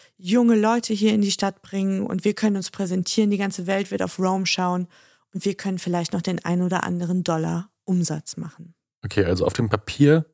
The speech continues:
Speaker 2: abgesehen davon, dass es eine alte Air Force Base ist, ja dann vielleicht doch nicht die schlechteste aller Locations.
Speaker 1: Ja, sie hatte nur auch einen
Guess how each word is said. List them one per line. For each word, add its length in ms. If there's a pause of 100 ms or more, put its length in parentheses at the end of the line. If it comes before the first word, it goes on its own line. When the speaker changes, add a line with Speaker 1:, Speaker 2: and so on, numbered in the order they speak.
(240)
Speaker 2:
abgesehen 400
davon, 260
dass 120
es 100
eine 140
alte 180
Air 140
Force 200
Base 280
ist, 240 (540)
ja 60
dann 140
vielleicht 320
doch 220 (260)
nicht 160
die 80
schlechteste 480
aller 260 (600)
Locations. 600 (1300)
Speaker 1:
Ja, 320
sie 140
hatte 200
nur 200
auch 160
einen 460